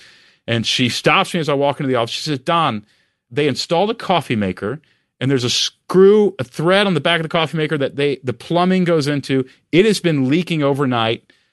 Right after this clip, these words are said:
There's a huge puddle of water on the floor. I put a bucket under it. I cleaned it up, but water has gotten,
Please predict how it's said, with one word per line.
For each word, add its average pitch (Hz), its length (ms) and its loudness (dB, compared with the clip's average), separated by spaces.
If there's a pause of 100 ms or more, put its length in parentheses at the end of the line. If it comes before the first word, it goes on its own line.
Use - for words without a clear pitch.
(180)
There's 127 160 0
a 127 60 -4
huge 190 340 -2
puddle 165 220 0
of 143 80 -4
water 135 280 0
on 131 60 0
the 127 60 -2
floor. 113 240 -2
I - 40 2
put 185 140 0
a 160 40 0
bucket 160 340 0
under 143 220 0
it. - 20 2
I 107 80 2
cleaned 156 320 -2
it 139 60 0
up, 127 260 0
but 123 180 0
water 151 360 2
has 131 300 0
gotten, 117 460 -4